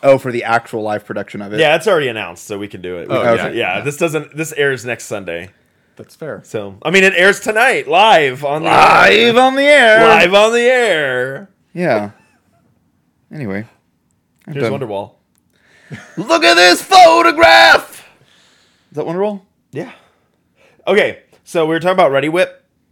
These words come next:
Speaker 2: It's the canned whipped cream, which you put in here instead of making your own. Um, so Ready
Speaker 3: Remember
Speaker 2: Whip.
Speaker 3: when that was, like, four inches above the lip of the glass?
Speaker 2: His was, mine. Oh, wait, mine was.
Speaker 3: Yeah.
Speaker 2: Yours was the little, yeah.
Speaker 1: Well,
Speaker 2: And
Speaker 1: the,
Speaker 2: now
Speaker 1: the cups
Speaker 2: it's
Speaker 1: are cold, so it's
Speaker 2: shrunken,
Speaker 1: shrunk.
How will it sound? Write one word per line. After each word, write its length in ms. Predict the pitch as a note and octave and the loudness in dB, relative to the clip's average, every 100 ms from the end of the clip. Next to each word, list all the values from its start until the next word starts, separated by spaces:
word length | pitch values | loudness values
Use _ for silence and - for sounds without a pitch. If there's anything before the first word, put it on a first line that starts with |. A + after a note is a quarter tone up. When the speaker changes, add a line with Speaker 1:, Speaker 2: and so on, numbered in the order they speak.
| _ _ _ _ | _ _ _ _
Speaker 2:
It's 160 | C#3 C3+ | -8 -8
the 120 | C#3 | -10
canned 320 | C3 C#3 D3+ C#3+ | -8 -8 -6 -6
whipped 240 | D3 - | -8 -8
cream, 240 | C#3+ C3 C#3+ | -6 -6 -6
which 160 | A#2 | -12
you 80 | A#2 | -14
put 240 | - A#2+ | -10 -10
in 120 | - A2+ | -10 -14
here 200 | A#2+ B2 | -12 -14
instead 220 | A2+ A2 | -12 -12
of 100 | G2+ | -12
making 300 | G#2+ G#2+ G#2+ | -14 -16 -14
your 120 | G2 | -14
own. 180 | G2+ C3+ _ _ _ - | -14 -16 _ _ _ 2
Um, 760 | C#3+ C3+ B2 G#2 F#2+ F2+ F#2 _ _ _ _ _ | 4 6 4 0 -4 -14 -20 _ _ _ _ _
so 420 | - D3 C#3 C3 A#2+ | -10 -2 0 -2 -6
Ready 280 | A#2+ D3 - | -6 -2 0
Speaker 3:
Remember 180 | C#3 | 0
Speaker 2:
Whip. 80 | - | -2
Speaker 3:
when 100 | C3 | -4
that 120 | A#2+ A#2 | -6 -8
was, 120 | A#2 | -10
like, 180 | A2 G2+ | -12 -12
four 440 | _ _ G#2+ A2+ | _ _ -10 -8
inches 300 | A#2 A#2 A2 | -8 -12 -14
above 260 | G2+ F#2 G2 | -12 -12 -12
the 80 | F#2+ | -14
lip 220 | F#2 - | -14 -16
of 80 | - | -20
the 40 | |
glass? 540 | _ G2 G#2+ - - _ _ _ A#2+ A#2 | _ -20 -20 -20 -20 _ _ _ -20 -18
Speaker 2:
His 340 | B2+ F#3+ G#3 | -4 -4 -2
was, 200 | B2+ A2 | -4 -6
mine. 220 | A2 B2 - | -8 -12 -4
Oh, 120 | D3+ D3+ | 0 0
wait, 220 | C3 A2 | -2 -4
mine 240 | C3 C3+ | -6 -6
was. 120 | G#2 | -6
Speaker 3:
Yeah. 160 | A2 A#2+ - A#2+ | -6 -8 -12 -8
Speaker 2:
Yours 260 | D3 E3+ C3+ | -2 -2 -2
was 140 | C3 | -8
the 100 | A2+ | -8
little, 240 | G#2+ G2+ - | -8 -8 -8
yeah. 320 | B2+ C#3 G#2 | -2 -2 -2
Speaker 1:
Well, 40 | G#2 | -2
Speaker 2:
And 120 | D#3 | 0
Speaker 1:
the, 60 | D#3+ | 0
Speaker 2:
now 100 | C#3+ | 0
Speaker 1:
the 80 | D#3 | 0
cups 220 | G3 G#3 | 0 0
Speaker 2:
it's 60 | E3+ | 0
Speaker 1:
are 80 | C3 | -2
cold, 300 | C3+ B2 A2+ | -2 -2 -2
so 180 | A2+ | -4
it's 140 | A#2+ B2 | -4 -6
Speaker 2:
shrunken, 300 | B2+ G#2 G#2+ | -6 -6 -8
Speaker 1:
shrunk. 80 | G#2+ | -18